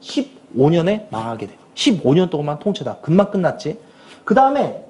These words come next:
끝난 다음에 이게 어떻게 된다? 다시 한번 나라가 두 개로 나눠져. 초나라와 한나라로 나눠져. 초한지라고 들어봤나? 중국의 장기판이야.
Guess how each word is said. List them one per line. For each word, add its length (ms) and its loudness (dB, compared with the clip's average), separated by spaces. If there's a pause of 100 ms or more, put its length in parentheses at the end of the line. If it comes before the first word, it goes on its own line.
(320)
끝난 320 0
다음에 220 0
이게 100 2
어떻게 220 -2
된다? 240 0
다시 320 -4
한번 300 0 (100)
나라가 420 2
두 140 -16
개로 160 2
나눠져. 560 -6 (1500)
초나라와 840 0 (580)
한나라로 1080 0
나눠져. 440 -8 (240)
초한지라고 600 2
들어봤나? 520 -2 (540)
중국의 500 4
장기판이야. 760 -6